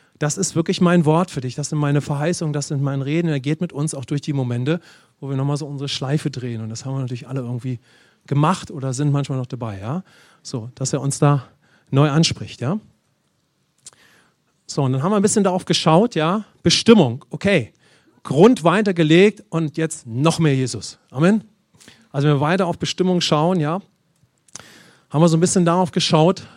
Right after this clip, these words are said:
dass Ziele natürlich jeder Mensch haben kann, schon mal wertvoll. So jeder Mensch, der irgendwo mit sich mit Leidenschaft zum Beispiel beschäftigt, wir könnten jetzt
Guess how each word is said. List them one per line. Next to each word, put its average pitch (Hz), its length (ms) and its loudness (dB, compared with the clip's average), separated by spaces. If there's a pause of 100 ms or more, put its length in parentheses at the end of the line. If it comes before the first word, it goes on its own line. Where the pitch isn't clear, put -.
(140)
dass - 400 2 (480)
Ziele 208 580 6
natürlich 165 400 2
jeder 170 180 2
Mensch 156 220 0
haben 156 240 0
kann, 180 200 0
schon 175 160 0
mal 156 120 6
wertvoll. 214 540 2 (560)
So - 160 -4
jeder 165 200 2
Mensch, 170 260 2
der 160 200 0
irgendwo 170 220 0
mit 165 140 2
sich 156 160 -4
mit 151 140 -2
Leidenschaft 170 540 -2
zum 160 100 -6
Beispiel 151 200 -4
beschäftigt, 151 480 -2
wir 151 60 -2
könnten 165 280 0
jetzt 160 300 -4